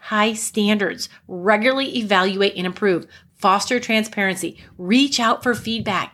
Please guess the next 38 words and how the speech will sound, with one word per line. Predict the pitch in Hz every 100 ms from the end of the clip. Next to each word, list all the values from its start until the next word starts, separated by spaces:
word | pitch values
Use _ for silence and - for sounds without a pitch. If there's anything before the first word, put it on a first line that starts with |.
| _
express | - 214 - - - 208 233 247
appreci-, | 277 269 269 247 220 208 -
appreciation, | 202 269 262 - 220 214 190 - - -
and | 220 220
anticipate | 214 214 - - 381 339 190 185 - _ _ -
and | 202
address | 185 208 233 208 - - -
potential | 190 - 240 311
issues | - - 220 214 - _ _
before | 233 220 - 330 254 240 240 _
they | 247
even | 254 247 254
are | 285 285
an |
issue. | 214 - - - _ - - _ -
These | 226 254
steps | - - -
will |
help | 175 175
you | 190
create | - 185
an | 165
environment | 156 160 175 190
where | 151
families | - 165 170 -
feel | 165
heard, | - - 165 156 160 _ _
valued, | 156 143 147 143 - -
and | - 214 -
eager | 262 214 214
to | 170
recommend | 170 165 180 151 147 _
your | 175 202 220
E |
C | 214 208
business | 160 151 147
to | -
others. | - - -